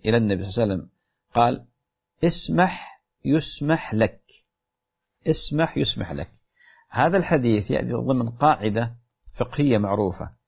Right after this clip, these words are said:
الجزاء من جنس العمل، الجزاء من جنس العمل، اسمح يسمح لك. الله أكبر. كلما كنت سمحاً يسر الله عز وجل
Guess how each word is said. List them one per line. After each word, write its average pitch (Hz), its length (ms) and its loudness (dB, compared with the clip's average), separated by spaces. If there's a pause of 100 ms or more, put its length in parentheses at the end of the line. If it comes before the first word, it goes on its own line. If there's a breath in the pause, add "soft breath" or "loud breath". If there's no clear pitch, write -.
(300)
الجزاء 123 840 2
من 117 160 0
جنس 120 260 0
العمل، 82 360 -4 (760)
الجزاء 104 560 0
من 113 140 0
جنس 110 280 -4
العمل، 78 300 -6 (440)
اسمح 180 640 2 (640)
يسمح 80 380 0
لك. 71 180 -12 (140)
الله 85 340 0
أكبر. - 360 -10 (400 soft breath)
كلما 190 500 4
كنت 143 340 0
سمحاً 110 520 0
يسر 143 460 2
الله 131 440 2
عز 113 280 0
وجل 117 560 2